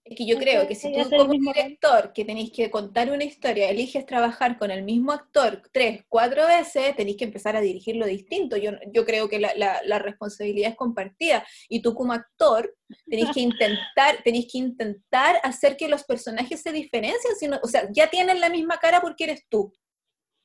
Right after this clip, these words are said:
Speaker 1: No puede
Speaker 2: Mm.
Speaker 1: ser que actúen igual, se muevan igual, caminen igual. A eso voy, porque al final, insisto, yo soy muy de sutileza con los actores de, de vez en cuando.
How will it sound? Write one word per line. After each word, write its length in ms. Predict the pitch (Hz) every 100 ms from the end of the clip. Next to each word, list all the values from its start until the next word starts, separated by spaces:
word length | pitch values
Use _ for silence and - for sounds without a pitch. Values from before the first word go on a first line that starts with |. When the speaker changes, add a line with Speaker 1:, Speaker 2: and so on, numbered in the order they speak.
| _
Speaker 1:
No 140 | 220 220
puede 220 | 285 302
Speaker 2:
Mm. 40 |
Speaker 1:
ser 220 | 285 311 311
que 80 |
actúen 540 | 359 359 - 311 311 285
igual, 400 | 269 277 277 269
se 160 | -
muevan 480 | 254 269 294 285 262
igual, 560 | 262 247 262 262 262 - _ _
caminen 600 | 262 247 285 302 277 262
igual. 420 | 254 254 254 254
A 100 | 233
eso 200 | 277 -
voy, 160 | 339 403
porque 220 | 330 247 -
al 80 | 240
final, 340 | 240 247 294 - _
insisto, 400 | 233 226 311 311
yo 100 | 220
soy 160 | 226 226
muy 180 | 220 262
de 120 | 285
sutileza 580 | - 285 254 226 269 339
con 120 | 330
los 100 | 320 320
actores 400 | 320 330 330 320
de, 60 | 320 -
de 60 | 294
vez 220 | 294 302
en 60 | 285
cuando. 340 | 311 311 226